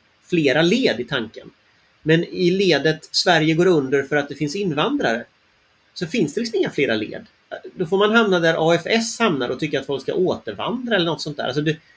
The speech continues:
du, den är liksom, politiken blir på ett sätt en bluff. Alltså det, det är ett bluffhus som man bygger på det här sättet.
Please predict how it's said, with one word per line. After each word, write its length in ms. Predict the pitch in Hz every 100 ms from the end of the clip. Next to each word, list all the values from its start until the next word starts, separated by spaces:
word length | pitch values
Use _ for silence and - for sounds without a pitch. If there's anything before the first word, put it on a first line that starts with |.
| _ _ _
du, 200 | 170 180 _ _ -
den 240 | 165 175
är 100 | 196
liksom, 240 | 180 180
politiken 720 | 165 185 185 185 147 160 180 180
blir 300 | 190 165 - -
på 60 |
ett 80 | 175
sätt 140 | 160
en 120 | 170 156
bluff. 420 | 226 - - -
Alltså 220 | 147 -
det, 120 | 165
det 140 | 165 170
är 40 |
ett 320 | 160 170 - _ _ _ _ _
bluffhus 600 | 160 226 - 262 - -
som 420 | - - 151 139
man 140 | 139 131
bygger 340 | 101 92 101 - -
på 80 |
det 60 | 139
här 100 | 120
sättet. 300 | 113 -